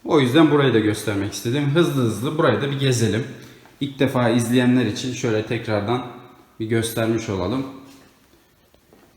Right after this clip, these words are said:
Burası banyo. Gördüğünüz gibi. Lavaboyu oraya koymuşlar.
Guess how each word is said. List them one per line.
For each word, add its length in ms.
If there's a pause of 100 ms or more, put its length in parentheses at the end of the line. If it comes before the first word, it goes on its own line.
(480)
Burası 340
banyo. 320 (440)
Gördüğünüz 480
gibi. 240 (1120)
Lavaboyu 480
oraya 260
koymuşlar. 680